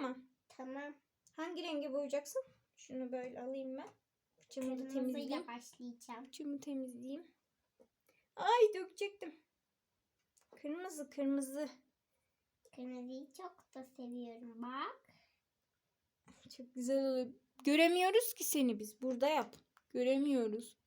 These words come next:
Speaker 2: Gördünüz mü
Speaker 1: Ben
Speaker 2: şimdi?
Speaker 1: başka renk daha mı yapsam? Hangi rengi yapsam ki?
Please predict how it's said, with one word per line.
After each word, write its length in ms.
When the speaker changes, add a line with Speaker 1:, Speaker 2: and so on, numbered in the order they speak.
Speaker 2:
Gördünüz 560
mü 220
Speaker 1:
Ben 100
Speaker 2:
şimdi? 80
Speaker 1:
başka 260
renk 240
daha 180
mı 160
yapsam? 540
Hangi 340
rengi 320
yapsam 460
ki? 400